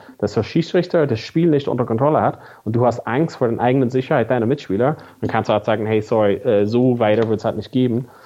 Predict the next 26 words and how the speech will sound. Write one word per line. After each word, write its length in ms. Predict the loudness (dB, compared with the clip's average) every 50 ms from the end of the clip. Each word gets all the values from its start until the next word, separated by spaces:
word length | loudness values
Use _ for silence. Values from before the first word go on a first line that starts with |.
| -20 -20 -20 -16 -4
Auf 140 | -4 -4 -2 -2
einer 100 | -4 -4
professionellen 640 | -4 -2 0 0 0 0 0 0 2 2 2 2
Ebene 320 | 0 0 0 0 -2 -2 -2
hast 140 | -4 -6 -4
du 60 | -2
eigentlich 480 | -2 0 0 0 -2 -2 -4 -8 -18 _ _ _
Ärzte 460 | 0 2 2 2 0 0 0 2 2
und 480 | 2 0 0 0 0 0 -2 -4 -6 -12 -20 -20 -20 -20 -20 -8 -2
Unparteiische, 720 | -2 0 0 0 0 0 0 2 2 2 2 0 -2 -6
die 160 | -6 -4 -2
da 260 | 0 0 2 2 0
für 140 | -2 -2 -4
die 100 | -4 -2
Sicherheit 420 | -2 -4 -2 0 0 0 0 0
von 120 | -2 -4 -4
den 100 | -4 -6
Spielern 320 | -2 -2 0 0 0 0
sind 220 | -2 -2 -2 -2 -2
und 100 | -2 0
da 220 | 0 2 2 2
haben 160 | 2 2 2
wir 140 | 0 0 -2 -2 -2
meiner 340 | -2 0 2 2 2 2 2
Meinung 300 | 2 0 0 0 0 0
nach 160 | 0 0 -2